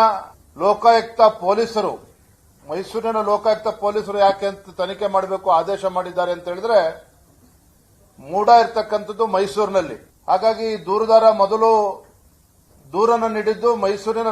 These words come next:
ಲೋಕಾಯುಕ್ತ ಪೊಲೀಸರಿಗೆ ದೂರನ್ನು ನೀಡಿದ್ರು. ಆದ್ರೆ ಆ ದೂರನ್ನು ನೀಡಿದಂತ ಸಂದರ್ಭದಲ್ಲಿ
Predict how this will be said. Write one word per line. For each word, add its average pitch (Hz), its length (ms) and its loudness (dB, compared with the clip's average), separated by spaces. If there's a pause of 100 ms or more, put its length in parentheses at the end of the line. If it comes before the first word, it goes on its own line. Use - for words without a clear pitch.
ಲೋಕಾಯುಕ್ತ 214 400 0 (120)
ಪೊಲೀಸರಿಗೆ 208 460 -4
ದೂರನ್ನು 208 400 0
ನೀಡಿದ್ರು. 185 360 -6 (1400)
ಆದ್ರೆ 214 240 4
ಆ 220 80 6 (100)
ದೂರನ್ನು 233 380 2
ನೀಡಿದಂತ 226 300 -2 (160)
ಸಂದರ್ಭದಲ್ಲಿ 220 520 0